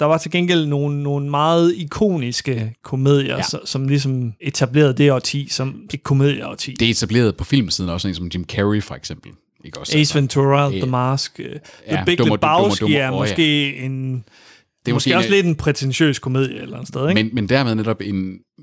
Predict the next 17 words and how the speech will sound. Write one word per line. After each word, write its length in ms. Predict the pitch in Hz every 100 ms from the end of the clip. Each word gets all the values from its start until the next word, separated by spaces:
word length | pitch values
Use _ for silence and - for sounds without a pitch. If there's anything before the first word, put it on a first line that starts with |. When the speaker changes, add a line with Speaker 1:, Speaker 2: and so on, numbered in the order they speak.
| _ -
Speaker 2:
stadigvæk, 500 | - 120 123 113 107
selvom 180 | 127 120
den 100 | 90
er 40 |
prætentiøs, 600 | 80 95 92 - 160 98
så 140 | - 117
er 120 | 110
det 120 | 98
sådan 200 | - 107
en 140 | 131
af 60 | 101
de 100 | 98
mest 240 | 104 98 -
tidsløse 460 | 127 131 95 80
komedier. 340 | - 95 104 76
Vi 120 |
har 40 | 117